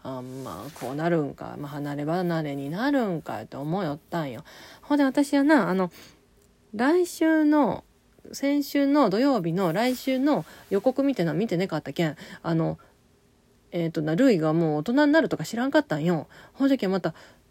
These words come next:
パッとまた画面がな、同じような場面になって。ほんで、黒い服着とったろ。で、黒い、あの、イサムちゃんが黒い、あの、スーツ、も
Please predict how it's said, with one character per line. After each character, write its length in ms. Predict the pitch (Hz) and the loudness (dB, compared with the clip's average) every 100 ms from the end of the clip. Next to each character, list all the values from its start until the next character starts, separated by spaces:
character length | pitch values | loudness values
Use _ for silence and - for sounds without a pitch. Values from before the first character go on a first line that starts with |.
| - | -8
パ 140 | 208 | -4
ッ 20 | 147 | -2
と 120 | 165 | 0
ま 140 | 160 | 0
た 100 | 160 | 0
画 140 | 156 160 | 0 -2
面 240 | 143 139 | -2 -8
が 100 | 139 | -6
な、 240 | 190 302 403 _ _ _ _ _ _ - | -2 -2 -4 _ _ _ _ _ _ -4
同 220 | 175 165 | 0 2
じ 100 | 160 | 2
よ 100 | 165 | 2
う 20 | 160 | 0
な 100 | 151 | 0
場 140 | 160 | -2
面 260 | 156 143 139 | -2 -4 -6
に 80 | 143 | -4
な 200 | 175 185 | -2 -4
っ 40 | |
て。 380 | - - 139 - _ - - | -6 -10 -10 -10 _ -20 -16
ほ 140 | - | -4
ん 20 | 190 | -2
で、 80 | |
黒 360 | 175 - 233 302 | -2 -2 0 2
い 40 | |
服 180 | 214 180 | 0 -2
着 80 | 170 | -4
と 140 | - | -4
っ 20 | 247 | -4
た 160 | 196 | -2
ろ。 320 | 233 240 139 - | 0 2 0 -2
で、 100 | 196 | -4
黒 380 | 190 240 269 233 | -4 -2 0 0
い、 160 | 185 - - | -4 -10 -8
あ 80 | 165 | -2
の、 80 | 170 | 0
イ 40 | |
サ 140 | 180 | 2
ム 140 | 196 156 | 2 0
ち 80 | 147 | -4
ゃ 40 | |
ん 40 | |
が 100 | 139 | -8
黒 240 | 143 190 185 | -2 2 4
い、 80 | 160 - - - - - | 2 -4 -20 -20 -20 -10
あ 120 | 160 | -4
の、 120 | 156 | -2
ス 160 | 156 220 | -2 2
ー 160 | 202 165 | 2 2
ツ、 400 | - 151 170 226 | -2 -4 -2 -2
も 140 | 170 | -4